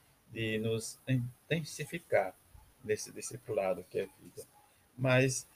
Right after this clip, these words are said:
isso que Jesus vai dizer, nós às vezes nos deparamos com situações em que, né, diz, vem o medo, a insegurança,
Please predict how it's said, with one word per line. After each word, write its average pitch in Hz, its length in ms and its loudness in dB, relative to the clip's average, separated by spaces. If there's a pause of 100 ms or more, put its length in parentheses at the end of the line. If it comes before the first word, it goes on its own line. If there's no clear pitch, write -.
(240)
isso 131 240 -2
que 131 100 6
Jesus 123 300 8
vai 120 160 10
dizer, 104 500 4 (300)
nós 117 240 8
às 110 160 4
vezes 113 340 8
nos 113 200 2
deparamos 107 880 2
com 107 280 -6
situações 104 920 -6
em 104 140 -8 (120)
que, 104 300 0 (460)
né, 98 180 -8
diz, 101 180 -6
vem 104 220 -2
o 120 80 0
medo, 104 440 2
a 101 60 -2
insegurança, 101 960 -2